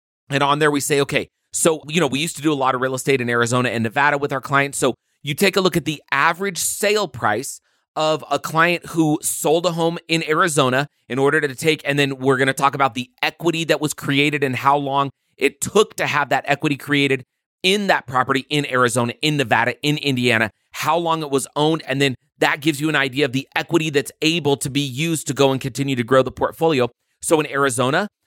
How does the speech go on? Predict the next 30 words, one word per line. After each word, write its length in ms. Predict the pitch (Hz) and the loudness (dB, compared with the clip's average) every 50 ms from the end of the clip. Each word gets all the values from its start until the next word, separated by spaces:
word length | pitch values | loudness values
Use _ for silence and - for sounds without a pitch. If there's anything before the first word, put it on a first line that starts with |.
| _ _ - | _ _ -4
the 100 | - - - - | -4 -2 0 0
average 300 | 131 139 143 160 143 - | 0 2 0 -2 -4 -4
sale 320 | - - 160 139 151 160 | -4 -2 0 0 0 -2
price 420 | - - 165 156 190 214 - - - _ _ _ | -2 -4 -4 -2 -2 -4 -6 -10 -16 _ _ _
was 180 | - 147 147 143 | 0 0 2 2
around 400 | 147 143 143 139 139 139 139 131 - _ _ - | 0 0 0 0 2 0 0 -2 -8 _ _ -8
just 280 | 139 - 180 165 - 175 | -2 0 0 2 2 2
under 180 | 151 143 143 | 2 2 0
three 220 | 131 - 147 143 139 | 0 0 -2 -2 0
hundred 260 | 151 135 131 123 - | 0 0 -2 -2 0
thousand. 420 | - 123 123 131 131 165 165 147 - | 2 2 2 2 0 -2 -6 -6 -8
The 200 | 135 147 156 - | -10 -10 -8 -4
average 400 | - - 151 151 160 156 - 147 - - | -2 0 0 0 0 -2 -4 -6 -6 -6
equity 340 | 160 156 - 165 175 165 | -6 0 2 2 2 2
created 520 | 147 - - 156 156 143 143 151 156 180 - - | -2 -4 -4 -2 0 2 2 2 2 0 -2 -2
among 440 | - 143 139 139 143 151 165 190 196 | -2 -2 0 2 2 0 0 0 0
our 160 | - 165 160 | 0 0 0
clients 420 | - - 160 156 147 151 143 - - | 0 0 -2 -2 -2 -2 -4 -6 -8
who 100 | 160 143 | -8 -8
sold 420 | - - - - 165 175 202 214 | -8 -6 -2 2 2 2 2 2
homes 500 | 208 156 147 151 131 127 131 147 - - _ _ _ _ _ _ - | 0 0 0 0 0 0 -2 -4 -8 -12 _ _ _ _ _ _ -2
in 160 | 170 175 185 | 0 0 0
Arizona 440 | 196 180 170 175 147 156 160 151 151 | 2 2 2 2 2 2 0 0 0
last 320 | 139 143 139 139 139 - | 0 0 0 0 -2 0
year, 220 | - 147 120 117 120 - _ _ _ - | 2 2 2 2 0 -4 _ _ _ -4
the 140 | 143 151 | -2 0
average 320 | - 135 156 156 165 147 165 | 0 0 0 -2 -2 -2 -2
equity 260 | 156 - 165 165 151 | -2 0 0 -2 -2
created 300 | 139 - - 165 156 151 | -2 -2 0 2 2 2
was 180 | 143 139 127 | 2 0 -2